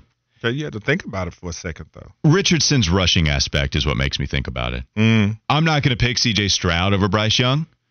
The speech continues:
Speaker 2: but I might pick Anthony Richardson because I like their offensive system with Shane Steichen. If you're gonna utilize him in the run game, I don't think there's any question Richardson's gonna have more rushing yards than what Bryce Young's gonna have.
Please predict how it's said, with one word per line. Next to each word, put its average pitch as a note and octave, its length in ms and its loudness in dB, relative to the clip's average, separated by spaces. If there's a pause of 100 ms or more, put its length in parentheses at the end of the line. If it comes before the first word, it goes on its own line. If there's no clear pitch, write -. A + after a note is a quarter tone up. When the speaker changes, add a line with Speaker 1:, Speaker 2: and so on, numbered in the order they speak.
(280)
Speaker 2:
but C#3+ 180 2
I D3+ 140 2
might C#3 340 2
pick A#2+ 300 0
Anthony A2 320 2
Richardson F#2+ 540 2
because F2+ 220 0
I F#2+ 100 0
like G2+ 280 0
their A2+ 140 0
offensive G#2 460 0
system G2 340 2
with F2 80 0
Shane F#2 240 2
Steichen. F2 500 0 (420)
If A2+ 160 0
you're C#3 100 2
gonna C#3 140 0
utilize A#2 520 0
him A#2+ 140 2
in G2+ 60 4
the F#2+ 80 2
run G#2+ 260 2
game, D#2 360 2 (100)
I A#2+ 80 0
don't C3 140 -2
think A#2+ 120 0
there's G#2 160 0
any G2+ 120 2
question A2+ 460 0
Richardson's F#2 460 0
gonna F2+ 140 2
have F2+ 160 2
more F2+ 240 2
rushing F#2 360 2
yards D#2 340 0
than F2 100 2
what D#2+ 140 2
Bryce D#2+ 260 0
Young's F2 260 0
gonna D2+ 140 0
have. C2+ 360 -2